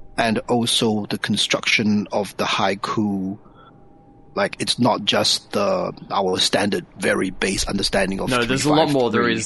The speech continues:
Speaker 1: three.
Speaker 2: is, there is way more
Speaker 1: There
Speaker 2: that
Speaker 1: is
Speaker 2: goes into it. But if you did it properly,
Speaker 1: Yeah, that's right.
Speaker 2: you would not be able
Speaker 1: Yeah.
Speaker 2: to turn it into that dumb mechanic that they have.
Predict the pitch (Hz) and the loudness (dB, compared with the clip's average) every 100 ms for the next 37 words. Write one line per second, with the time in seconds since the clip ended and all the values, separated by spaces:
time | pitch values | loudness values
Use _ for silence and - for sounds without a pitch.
0 | - - 120 113 113 - 113 117 113 101 | -8 -6 -2 -2 -2 -4 -2 0 0 2
1 | 107 110 - 101 90 - 78 101 101 107 | 2 4 0 -2 -6 -8 -8 -8 -8 -4
2 | 127 127 - 113 151 - 214 120 131 95 | -2 -2 -2 -2 2 2 2 2 2 0
3 | 107 123 123 117 110 - 104 135 - - | -2 -2 -2 -2 -4 -4 0 0 0 -2
4 | 120 101 - 104 87 87 95 85 90 - | -4 -4 -4 -6 -6 -6 -8 -8 -6 -6
5 | 82 82 - 80 - 80 | -6 -8 -8 -8 -8 -8